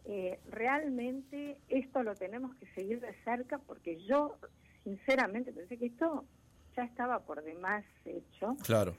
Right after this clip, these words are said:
Speaker 1: Muestra la importancia también que los hombres políticos deben dar,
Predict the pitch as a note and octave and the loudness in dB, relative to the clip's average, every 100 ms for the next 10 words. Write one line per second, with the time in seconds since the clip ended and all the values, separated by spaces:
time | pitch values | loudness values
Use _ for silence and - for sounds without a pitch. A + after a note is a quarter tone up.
0 | - - - _ - - - - C#4+ F#4 | -10 -20 -20 _ -20 -20 -8 2 6 6
1 | E4 - B3+ B3 B3 - A3+ A3+ A3+ A3 | 4 0 -4 -2 -4 -4 -6 -6 -8 -12
2 | - A#3 B3 B3 - B3 A#3 A3 G#3 G#3 | -10 -8 -8 -10 -14 -12 -8 -6 -4 -4
3 | G3+ G#3 G#3+ _ _ _ - G#3 G3+ G#3 | -6 -10 -16 _ _ _ 0 2 2 2
4 | A3+ A3 G#3+ - G3+ G3 G#3 - G#3 - | -2 -2 -8 -8 -8 -6 -8 -12 -12 0
5 | G3+ G3+ G#3 - - - - - - F3+ | 4 4 2 -6 -20 -20 -20 -20 -6 4
6 | A#3 A3 G3 F#3 D#3+ E3+ | 4 4 0 2 2 0